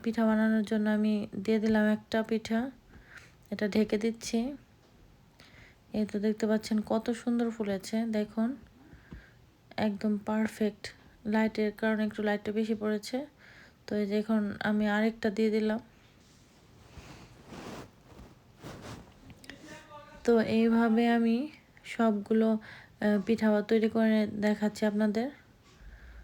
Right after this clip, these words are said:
আমি আর একটা দিয়ে দেব। এ দেখতে পাচ্ছেন একটা পিঠাও, আহ, অসুন্দর হয় না, সবগুলো পিঠা সুন্দরভাবে ফুলেছে। তো আমি এরকম একটা ইসের মধ্যেও তৈরি করে দেখাচ্ছি,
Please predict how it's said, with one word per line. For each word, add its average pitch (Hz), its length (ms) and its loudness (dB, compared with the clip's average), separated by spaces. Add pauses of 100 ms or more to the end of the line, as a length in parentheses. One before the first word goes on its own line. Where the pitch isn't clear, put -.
(180)
আমি 208 220 0
আর 220 240 2
একটা 220 320 2
দিয়ে 214 160 2
দেব। 214 360 -2 (680)
এ 208 80 -2
দেখতে 208 300 0
পাচ্ছেন 220 340 2 (440)
একটা 240 400 4
পিঠাও, 233 640 2
আহ, - 40 -6 (840)
অসুন্দর 220 420 2
হয় 214 200 4
না, 214 100 0
সবগুলো 220 440 -2
পিঠা 220 320 0
সুন্দরভাবে 220 440 2
ফুলেছে। 196 500 -6 (420)
তো 220 80 2
আমি 226 240 6
এরকম 233 520 4
একটা 226 300 2 (600)
ইসের 220 420 2
মধ্যেও 214 360 4
তৈরি 214 260 2
করে 208 220 0
দেখাচ্ছি, 214 680 0